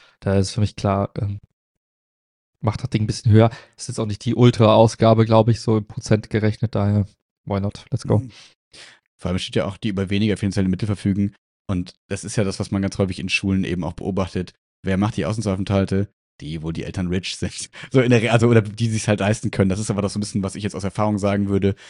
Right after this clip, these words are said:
Speaker 2: dass die, die nicht viel Mittel haben,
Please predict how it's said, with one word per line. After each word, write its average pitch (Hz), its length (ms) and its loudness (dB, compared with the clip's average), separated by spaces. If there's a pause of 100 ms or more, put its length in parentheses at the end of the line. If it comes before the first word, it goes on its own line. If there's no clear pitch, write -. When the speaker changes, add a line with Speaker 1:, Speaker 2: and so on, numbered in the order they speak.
(180)
Speaker 2:
dass - 280 -6 (800)
die, 98 160 0
die 98 420 0 (160)
nicht 101 340 -2
viel 98 240 -4
Mittel 95 300 0
haben, 101 460 0